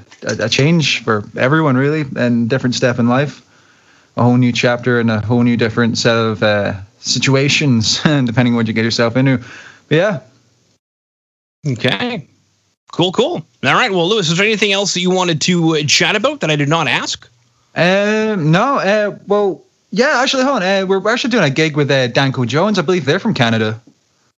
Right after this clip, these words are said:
Speaker 2: They
Speaker 1: Did
Speaker 2: are.
Speaker 1: you know of them? Yeah,
Speaker 2: I
Speaker 1: yeah.
Speaker 2: do.
Speaker 1: We're, yeah, we're doing a show with them in Gl-, like, Glasgow. Uh, we were supposed to do that with them in March, and that was just before the full <laughs> Corona thing came down to the lockdown. It was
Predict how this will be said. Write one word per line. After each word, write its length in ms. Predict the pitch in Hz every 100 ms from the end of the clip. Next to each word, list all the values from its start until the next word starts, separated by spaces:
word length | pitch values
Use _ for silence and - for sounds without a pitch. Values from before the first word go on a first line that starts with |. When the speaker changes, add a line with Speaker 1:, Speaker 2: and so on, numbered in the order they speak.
| _ _ _ _ _ _ _ -
Speaker 2:
They 80 | 127
Speaker 1:
Did 160 | 117
Speaker 2:
are. 100 | 113
Speaker 1:
you 40 | 180
know 120 | 180
of 60 | 175
them? 320 | 180 220 262 - _ -
Yeah, 160 | 190
Speaker 2:
I 80 | 262
Speaker 1:
yeah. 160 | 240 247
Speaker 2:
do. 40 |
Speaker 1:
We're, 280 | 190 175 104 - _ _ _ _
yeah, 180 | - 220
we're 280 | 220 180 170
doing 200 | 156 185
a 80 | 175
show 180 | - 196
with 120 | 175
them 200 | 165 175
in 180 | 160 139
Gl-, 140 | 147
like, 180 | 156 147
Glasgow. 880 | 151 165 165 170 151 131 139 139 139
Uh, 40 |
we 140 | 135 147
were 140 | 147
supposed 280 | - 180 180
to 60 | 160
do 140 | 147
that 200 | 151 147
with 100 | 135
them 320 | 139 143 135 127
in 440 | 131 127 123 113 - - _ _ _ _ -
March, 720 | 127 143 156 - - - - _ _ _ -
and 100 | 147
that 80 |
was 120 | 156 143
just 160 | 139
before 280 | 143 131 131
the 120 | 120
full 320 | - 135 127
<laughs> 40 | 113
Corona 420 | 131 131 - 151
thing 280 | 160 147 135
came 260 | - 143 127
down 140 | 127
to 80 | 120
the 60 | 120
lockdown. 560 | 139 151 135 131 131
It 40 | 120
was 140 | -